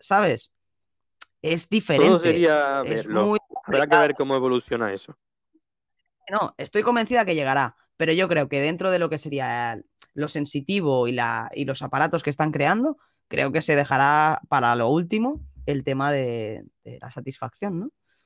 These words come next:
Speaker 2: Bueno, a ver qué pasa.
Speaker 1: Ya veremos.
Speaker 2: Vamos a continuar.
Speaker 1: A ver qué pasa. No las pre-,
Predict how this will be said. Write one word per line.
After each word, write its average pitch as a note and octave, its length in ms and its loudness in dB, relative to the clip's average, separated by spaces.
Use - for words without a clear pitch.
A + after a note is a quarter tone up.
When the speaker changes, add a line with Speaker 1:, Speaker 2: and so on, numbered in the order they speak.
Speaker 2:
Bueno, G#2+ 220 -2
a B2+ 100 2
ver B2+ 160 0
qué A2 80 -2
pasa. F#2+ 260 -4
Speaker 1:
Ya F#3+ 100 4
veremos. D3 220 2
Speaker 2:
Vamos F#3+ 140 0
a F3+ 40 -2
continuar. C3 500 -2
Speaker 1:
A D#3 140 0
ver F#3+ 80 2
qué F3 80 -12
pasa. A#2+ 260 -4
No G#3 60 0
las A3 160 -2
pre-, D#3+ 240 -4